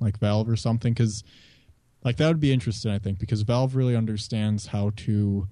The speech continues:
make money from selling games. So if Valve had a console and they, like, took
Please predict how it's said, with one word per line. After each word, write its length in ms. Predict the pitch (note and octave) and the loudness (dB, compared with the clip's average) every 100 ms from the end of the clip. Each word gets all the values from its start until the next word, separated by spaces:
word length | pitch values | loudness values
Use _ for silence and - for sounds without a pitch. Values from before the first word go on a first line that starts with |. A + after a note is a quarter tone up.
| _ _ _ _ - | _ _ _ _ 0
make 280 | A2 G#2+ A#2 | 0 2 2
money 300 | G#2 G#2+ A2 | 4 4 2
from 220 | - G#2 | 0 -2
selling 380 | - G#2 A2+ B2 | 0 2 4 4
games. 560 | B2 B2+ C3 B2 - - _ _ _ _ _ - - _ | 4 4 4 2 -4 -14 _ _ _ _ _ -20 -20 _
So 800 | - - A#2 G#2+ G#2 G2+ G2+ G2+ - _ _ | -4 0 2 4 4 4 2 -2 -8 _ _
if 140 | C3 A#2 | -2 -2
Valve 420 | - A2+ A2+ A2+ | 0 0 0 0
had 160 | A#2+ G#2 | -2 -4
a 60 | |
console 680 | G#2 G#2 A#2 - C#3+ C#3+ C3 | -4 -4 -4 0 0 2 0
and 160 | C3 A2+ | 0 2
they, 220 | A2 G#2+ | 4 4
like, 320 | G#2+ G2+ G2 - | 2 0 -4 -4
took 240 | A2 A2 | -4 -4